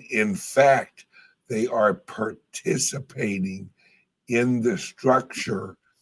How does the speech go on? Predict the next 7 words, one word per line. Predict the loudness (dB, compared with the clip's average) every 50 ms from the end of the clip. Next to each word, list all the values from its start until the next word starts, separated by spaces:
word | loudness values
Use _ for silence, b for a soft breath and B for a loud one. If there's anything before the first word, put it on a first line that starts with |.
| _ _ _ _ _ 0
of | 2 2 2 2
the | 0 0
blockchaining | 0 0 2 4 6 6 4 4 0 -8 -10 -6 -2 -2 -2 0 -2 -2 -2 -4 -4 -6 -8 -12 -16 _
of | -2 0 0 2 0 -2 -4 -4 -2
these | 2 2 2 2 0 -2 -6
social | -6 -6 -6 -8 -8 -10 -12 -14 -10 -10 -8
media | -8 -8 -10 -6 -4 -4 -4 -4 -6 -6 -6 -6 -10 -12